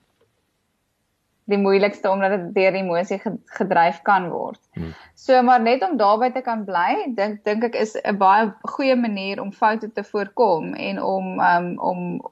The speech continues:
Speaker 1: om, om, jy weet, om jou, om jou rug s-, of hoe kan ek sê, die, die grondslag te behou van dit wat jy regtig wil doen. Ehm,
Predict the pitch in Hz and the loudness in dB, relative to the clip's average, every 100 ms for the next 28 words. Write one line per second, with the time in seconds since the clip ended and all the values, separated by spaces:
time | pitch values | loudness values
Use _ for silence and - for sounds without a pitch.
0 | _ 196 190 180 180 185 180 175 - _ | _ 0 2 0 -2 -2 -2 -6 -10 _
1 | - - - 185 190 190 185 - - 196 | -16 -6 0 2 2 0 -2 -2 -6 2
2 | 190 175 208 - - - 196 190 - 208 | 2 4 2 0 -8 -6 -4 -4 -2 0
3 | 202 - 202 190 190 170 214 - 233 226 | 0 2 2 4 2 2 -2 0 2 4
4 | 220 214 180 - - _ - _ 220 202 | 2 4 2 2 -12 _ -20 _ -2 4
5 | 180 170 196 202 202 185 196 196 190 170 | 6 6 4 0 -6 -6 -8 -6 -2 0
6 | 190 196 202 180 165 139 208 - - - | -2 -4 -6 -8 -6 -10 -10 -16 -20 -20
7 | - - - 214 214 220 | -20 -2 4 4 4 -2